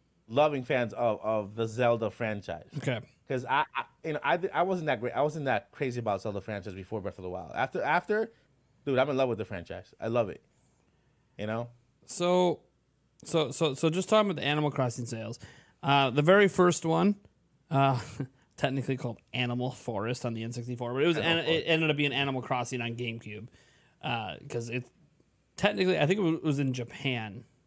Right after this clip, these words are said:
Speaker 2: that it
Speaker 1: Yeah, it
Speaker 2: first
Speaker 1: has
Speaker 2: released.
Speaker 1: different names.
Speaker 2: Um, Animal Forest. Anyways, and when it re-, it, the, it, the total sales there are about two and a half million for the original Animal Crossing, uh, and that.
Speaker 1: Yeah.
Speaker 2: But then on D S, Wild World sold twelve million.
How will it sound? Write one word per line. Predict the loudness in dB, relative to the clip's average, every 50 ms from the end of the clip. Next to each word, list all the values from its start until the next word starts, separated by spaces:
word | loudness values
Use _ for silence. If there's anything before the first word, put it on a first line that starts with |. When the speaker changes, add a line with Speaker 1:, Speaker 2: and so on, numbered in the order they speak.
| _ -4
Speaker 2:
that | -4 -2 -2
it | 0 2
Speaker 1:
Yeah, | 4 4
it | 6
Speaker 2:
first | 6
Speaker 1:
has | 6 4 4
Speaker 2:
released. | 2 0 -4
Speaker 1:
different | -4 -6 -6 -6 -8
names. | -8 -10 -12 -16 _ _ 0
Speaker 2:
Um, | 2 2 2 4
Animal | 2 2 2 2 0 -2
Forest. | -2 -2 -4 -4 -4 -4 0 2
Anyways, | 4 4 6 4 4 2
and | 2 0 0 4
when | 4 4 4
it |
re-, | 4 4 2 2 2
it, | 0 0 2 2
the, | 2
it, | 2 4 2 0 0 -2 -4 -6 -4 -2
the | -2 -4 -4
total | 0 4 6 6 6 6
sales | 4 2 2 2 2 2
there | 4 4 4 4
are |
about | 4 4 4 4 2 0 -8 -20 -20 _ _ _ -6
two | -2 2 4 4
and | 4
a | 4
half | 4 4 4 4 4 2
million | 2 2 4 4 4 4 4 2 0
for | 0 0 0
the | 2 2 2
original | 2 4 2 2 2 2 0 0 0
Animal | 0 0 0 0 0
Crossing, | -2 0 -2 -2 -2 -4 -4 -6 -6 -10 -14 -20 -20 _ _ _ _ 0
uh, | 4 4 6 4
and | 4 2 4
that. | 4 4 4 4 2
Speaker 1:
Yeah. | 0
Speaker 2:
But | 2 4
then | 4 4 6
on | 4 4 4
D | 2 4 4 6 6
S, | 6 6 6 4 2 0 -4 -4 -4 -6 -8 _ _ _
Wild | -6 -2 2 4 4 6 8 8 6 6 6
World | 6 6 6 6 4 2 0
sold | -2 -2 0 2 2 0
twelve | 2 4 6 6 6 6 6 4
million. | 4 4 4 4 0 -2 -4 -10 -12